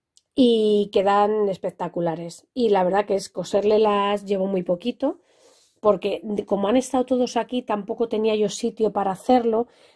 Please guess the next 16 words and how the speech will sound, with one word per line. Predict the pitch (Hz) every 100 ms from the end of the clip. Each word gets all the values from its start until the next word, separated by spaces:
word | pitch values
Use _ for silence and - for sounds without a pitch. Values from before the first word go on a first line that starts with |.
| -
ahora | 190 190
me | 196 185
pondré | 190 190 185
más | 185 180
con | - 185 220
él, | 233 254 _ _ _ _
y | - 226
ya | 214
os | 208
digo | 233 233
que | 220
es | 202 -
ir | 247 254 - - _
cosiendo | - 185 - 247 269 330 415 453
realmente | 208 190 180 190 226 269 302
las, | 254 185 175 170 170 165 -